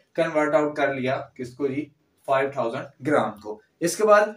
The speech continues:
second numerical हम देखते हैं, अपना second इसका part देखते हैं, B part check कर लेते हैं, ठीक है। B part क्या कहता है हमें, B part basically, अ,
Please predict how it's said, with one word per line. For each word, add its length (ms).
second 300
numerical 400
हम 140
देखते 300
हैं, 80
अपना 240
second 480
इसका 220
part 300
देखते 280
हैं, 140
B 220
part 200
check 180
कर 100
लेते 240
हैं, 100
ठीक 140
है। 80
B 200
part 240
क्या 120
कहता 300
है 60
हमें, 200
B 180
part 280
basically, 400
अ, 640